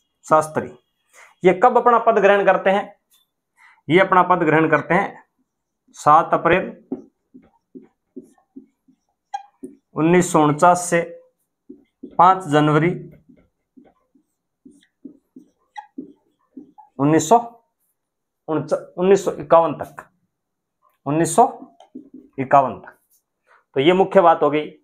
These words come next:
अब इनको शासन को चलाने के लिए ये क्या-क्या मुख्य कार्य करते हैं? संभागीय व्यवस्था की शुरुआत करते हैं। पांच संभाग और पच्चीस जिलों के अंतर्गत राजस्थान को बांट दिया जाता है तीस मार्च को।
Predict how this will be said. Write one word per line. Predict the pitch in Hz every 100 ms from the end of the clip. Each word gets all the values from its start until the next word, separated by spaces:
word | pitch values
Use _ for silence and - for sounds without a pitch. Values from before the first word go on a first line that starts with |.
| _ _ _ _ -
अब | 220
इनको | 240 247
शासन | 226 247 247 262
को | 226
चलाने | 220 196 214 226
के | 202
लिए | 202 202
ये | 202
क्या-क्या | 196 185 190
मुख्य | 190 190 180
कार्य | 175 175
करते | 165 160 -
हैं? | 160
संभागीय | - 127 131 147 147
व्यवस्था | 147 - 127
की | 123
शुरुआत | 120 120 127 -
करते | 127 -
हैं। | 131 139 _ _ _ _ _ _ _ -
पांच | 147 147
संभाग | 139 123 120 135 135 - _ -
और | 117
पच्चीस | 131 127 147 -
जिलों | 127 127
के | 120
अंतर्गत | 113 113 110
राजस्थान | 107 104 117 110
को | 196 196 _ _ _ _
बांट | 117 123
दिया | 131 131
जाता | 131 135
है | 127
तीस | 143 139
मार्च | 123 120 -
को। | 135 131